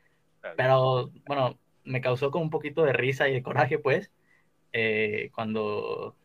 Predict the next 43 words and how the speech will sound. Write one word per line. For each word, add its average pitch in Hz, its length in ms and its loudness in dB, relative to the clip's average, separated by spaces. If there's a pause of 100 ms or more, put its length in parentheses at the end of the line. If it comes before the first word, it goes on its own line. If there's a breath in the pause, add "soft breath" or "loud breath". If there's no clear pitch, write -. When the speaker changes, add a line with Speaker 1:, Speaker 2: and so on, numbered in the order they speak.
(120)
Speaker 2:
en, 107 680 -6
en 123 120 -6
ese 127 160 -6
drive 120 400 0 (180)
de, 110 440 -2 (240)
del 107 460 -10
que 131 100 0
iba 127 60 6
a 127 40 0
ser 131 140 4
anotación 120 480 0
de 120 100 -6
Quez 117 260 -4
Watkins, 123 560 -4 (540)
que 110 220 4
dijeron, 107 840 -2
"Se 117 140 -6
movió 120 260 4
todo 156 140 4
el 139 80 2
lado 139 120 2
izquierdo", 123 460 0
¿no? 110 120 -4
Así 131 180 -10
como, 120 400 -2 (1000)
como 110 180 -6
si 107 100 -16
fuera 113 680 0
high 110 180 -4
school, 110 300 -4
no 117 120 0
sé, 120 180 -4
así 117 220 -6
como 123 240 -2
de, 104 220 -2 (100)
del 127 180 -4
castigo, 120 380 -2
¿no? 131 280 -2 (120)
O - 100 -10
sea, 113 140 -2
de 110 140 -2
false 131 260 4
start, 117 320 -2